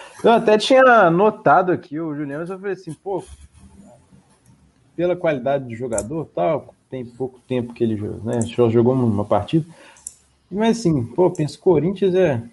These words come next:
é complicado, né? E o Ceará não é bobo, não, velho. O Ceará, é, principalmente na parte defensiva, tá, tá bacana, né? É, não é um time que sofre bastante gol, não.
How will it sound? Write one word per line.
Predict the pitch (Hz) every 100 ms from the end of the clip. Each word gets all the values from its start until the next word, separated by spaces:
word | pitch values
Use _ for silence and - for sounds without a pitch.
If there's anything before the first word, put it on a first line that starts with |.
| _ _
é | - - - -
complicado, | 165 135 - 113 113 120
né? | - _ - -
E | 151
o | 214 226 208
Ceará | - 202 180 175
não | 220
é |
bobo, | 247 226 233 269
não, | 180 180
velho. | 135
O |
Ceará, | 113 135 139 131 139 185 240 254 _ _ _ _ _ _ 147
é, | 175 175 160 - _ _ _ _
principalmente | - 151 175 175
na | 190
parte | 190 180
defensiva, | 175 180 175 - 156 196
tá, | 196 247 247
tá | 233
bacana, | 208 269 277 214 196
né? | 175 180 180 _ _ _ _ _ _ _ _
É, | 101 104 101 101 101
não | 101
é | 113
um | 147
time | - 175
que | -
sofre | - 185 185
bastante | 185 190 - 180 175
gol, | 170 185
não. | 180 131